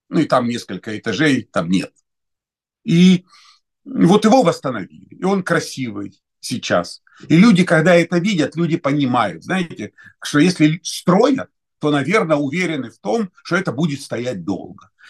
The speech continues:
И вот эти, э, акции, ск-, ну, я бы назвал даже это как показательные акции городской власти, как, э, ремонт того, что всем видно, как латание ям в земле, э, как, э,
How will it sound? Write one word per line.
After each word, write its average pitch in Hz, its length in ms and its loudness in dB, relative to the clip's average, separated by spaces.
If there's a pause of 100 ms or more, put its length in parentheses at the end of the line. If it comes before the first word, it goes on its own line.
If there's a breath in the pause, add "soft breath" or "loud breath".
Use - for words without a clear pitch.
И - 100 -4
вот 151 180 2
эти, 185 360 4 (440 soft breath)
э, 131 500 0 (760)
акции, 110 640 -2
ск-, - 300 -12 (160)
ну, 127 100 -2
я 120 100 2
бы 104 120 0
назвал 117 340 2
даже 127 200 0
это - 120 -8
как - 180 -4 (120)
показательные 147 880 0
акции 120 400 -2
городской 120 480 -8
власти, 196 560 -4 (280)
как, - 300 -4 (240)
э, 98 260 -8
ремонт 156 560 6
того, 123 280 0
что - 280 -8
всем 135 340 -2
видно, 98 540 -6 (520)
как - 300 -2 (180)
латание 147 920 0
ям 131 440 -2
в 87 80 -16
земле, 98 480 -8 (520)
э, 117 260 -8
как, - 380 -4
э, - 40 -12